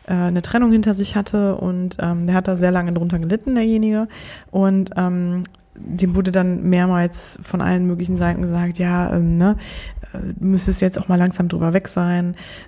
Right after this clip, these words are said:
ähm, oder, ne, jetzt mach doch mal das hier." Oder dann ging's auch los, dass die Leute ihn, glaub ich, verkuppeln wollten, ähm, oder ihm halt, ähm, alles Mögliche halt versucht haben, natürlich auch an die Seite zu stellen. Und, äh, die haben's im Grunde ja auch gut gemeint.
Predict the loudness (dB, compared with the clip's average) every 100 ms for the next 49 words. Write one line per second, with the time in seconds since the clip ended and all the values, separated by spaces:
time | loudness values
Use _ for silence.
0 | -2 0 2 2 0 0 0 0 2 0
1 | -2 -4 -4 -4 -4 -4 -4 -6 -4 -2
2 | 0 -2 -2 -2 -2 -2 0 -2 -4 -2
3 | 0 4 4 2 -4 -4 0 0 0 -2
4 | 0 0 2 0 -4 -20 -4 -4 2 2
5 | 4 4 4 4 4 2 0 2 2 0
6 | 0 0 0 0 -2 -2 -2 0 -2 -2
7 | -10 -12 -10 -10 -12 -16 -20 -20 -8 -2
8 | 0 4 2 4 0 2 0 2 -2 -4
9 | -4 -2 0 0 0 -2 0 0 2 2
10 | 2 2 -2 -4 2 4 4 2 -2 -2
11 | -4 -4 -2 -2 -4 -4 -2 -2 -2 0
12 | 2 2 0 -4 0 2 2 0 2 2
13 | 0